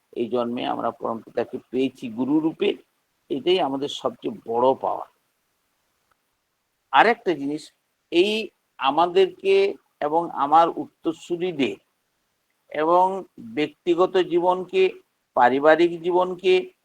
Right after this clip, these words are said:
এবং সামাজিক জীবনকে, এমনকি রাষ্ট্র জীবনকেও, আর পরিবেশ পরিস্থিতি অনুযায়ী পরম দয়াল শ্রী শ্রী ঠাকুর যখন ছিলেন, তিনি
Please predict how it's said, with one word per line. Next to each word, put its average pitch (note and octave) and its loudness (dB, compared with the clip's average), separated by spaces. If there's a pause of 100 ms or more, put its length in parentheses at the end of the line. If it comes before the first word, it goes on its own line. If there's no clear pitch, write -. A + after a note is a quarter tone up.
(320)
এবং D#3+ -2
সামাজিক E3+ -2
জীবনকে, B2 -6 (500)
এমনকি A#3+ -2
রাষ্ট্র E3+ 4
জীবনকেও, D#3+ 8 (1300)
আর C#3+ 6 (140)
পরিবেশ F#3+ 4
পরিস্থিতি F#3 -8 (1080)
অনুযায়ী D#3+ 2 (1500)
পরম D#3+ 0
দয়াল F#3 4
শ্রী E3 -12
শ্রী F3 -4
ঠাকুর D3+ 0
যখন F3+ -2
ছিলেন, F3 -6
তিনি F3+ -4